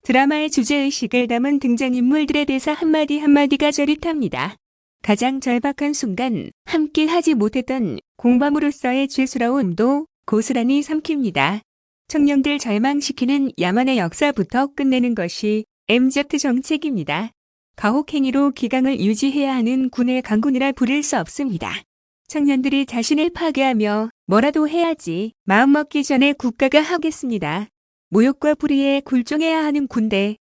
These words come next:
군복 입은 시민을 존중하지 않는 세상 반드시 바꿀 것입니다. 청년들께 미안합니다.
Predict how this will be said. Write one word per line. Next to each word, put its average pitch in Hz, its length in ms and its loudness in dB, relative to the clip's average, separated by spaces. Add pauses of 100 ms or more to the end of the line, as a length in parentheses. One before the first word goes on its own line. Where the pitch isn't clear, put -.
군복 247 420 4
입은 262 340 2
시민을 294 460 2
존중하지 285 560 2
않는 226 300 0
세상 330 360 -2
반드시 233 460 -2
바꿀 - 380 -2
것입니다. 214 720 -4 (440)
청년들께 277 680 0
미안합니다. 185 760 0